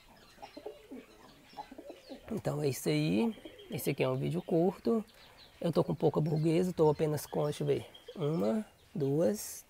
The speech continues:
três, quatro, cinco, seis, sete, oito, nove, dez com aquele filhote. Eu tô com dez, eu tava com a média de vinte e cinco, eu doei um bocado e vendi umas também. Doei lá pro meu amigo Zalec-, Ale-, amigo Alex.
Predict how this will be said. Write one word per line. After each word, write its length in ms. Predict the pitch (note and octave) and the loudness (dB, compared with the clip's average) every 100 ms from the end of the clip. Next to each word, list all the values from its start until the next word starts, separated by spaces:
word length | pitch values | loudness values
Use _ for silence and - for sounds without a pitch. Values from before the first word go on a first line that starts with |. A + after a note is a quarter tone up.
| - | -6
três, 280 | C#3+ B2 - | -2 -2 -2
quatro, 320 | C#3+ A#2+ - | -4 -4 -6
cinco, 240 | B2 A2+ | -8 -8
seis, 300 | - C3+ A#2 | -6 -4 -4
sete, 460 | - B2 A2+ - A#2+ | -2 -4 -4 -4 -4
oito, 260 | A#2 - | -4 -4
nove, 560 | A#2+ A#2+ B2+ D#3 G#3+ B3 - - - - - - - - - | -6 -2 2 2 2 -2 -6 -20 -20 -20 -20 -20 -20 -16 0
dez 380 | C#3+ D3 D#3 - | 8 8 8 4
com 100 | E3+ | 2
aquele 180 | - | 2
filhote. 280 | F3+ D#3+ C3 | 2 2 2
Eu 40 | C3+ | 0
tô 120 | C3+ | 0
com 160 | D#3 | 0
dez, 360 | D3 B2+ C3+ E3 | 0 2 2 4
eu 60 | C#3 | 4
tava 300 | C3+ C3 C3+ | 2 2 0
com 180 | - C3 | 0 0
a 40 | |
média 320 | C3 B2+ B2+ | 0 0 0
de 280 | C3 B2+ B2+ | -2 -2 0
vinte 160 | C3 F#3 | 0 0
e 40 | |
cinco, 400 | - C3+ C3 D#3 | 0 0 0 2
eu 120 | C#3 C3+ | 2 2
doei 260 | C3+ B2+ | 4 2
um 80 | C3 | 0
bocado 640 | C#3 - B2 A#2+ C#3+ E3+ - - - - - - - | -4 -2 -2 0 0 -2 -6 -20 -20 -20 -20 -18 -4
e 100 | C3+ | 2
vendi 320 | C3+ C3 C3 | 2 2 2
umas 320 | B2 B2 B2 | 2 0 -4
também. 640 | - C#3+ B2 B2 D3 F#3+ - - - | -2 -2 0 0 0 -2 -6 -16 0
Doei 240 | C3+ B2+ | 4 4
lá 100 | B2+ | 2
pro 120 | C3+ | 2
meu 100 | B2+ | 0
amigo 320 | B2+ B2 B2 C3+ | 0 0 -2 0
Zalec-, 460 | C3+ B2 A#2 - - | 2 2 0 -2 -4
Ale-, 200 | C3+ B2 | -4 -2
amigo 340 | A#2+ A#2+ B2 | -2 -2 0
Alex. 540 | B2 A#2 D3 - - | 0 0 -2 -6 -16